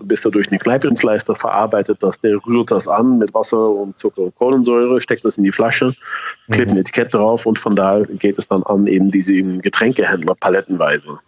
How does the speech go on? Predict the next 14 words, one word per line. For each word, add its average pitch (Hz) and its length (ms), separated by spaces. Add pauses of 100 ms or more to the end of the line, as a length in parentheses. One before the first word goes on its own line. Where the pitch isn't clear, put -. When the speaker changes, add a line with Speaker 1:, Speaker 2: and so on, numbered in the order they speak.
Speaker 1:
Da 104 140
sind 98 160
immer 95 180
vierzig - 380
Kisten - 260
drauf, 117 260
das 107 140
ist - 180
die - 60
Standardgröße 120 640
in 110 40
der 101 80
Getränkebranche, 104 760
vierzig - 460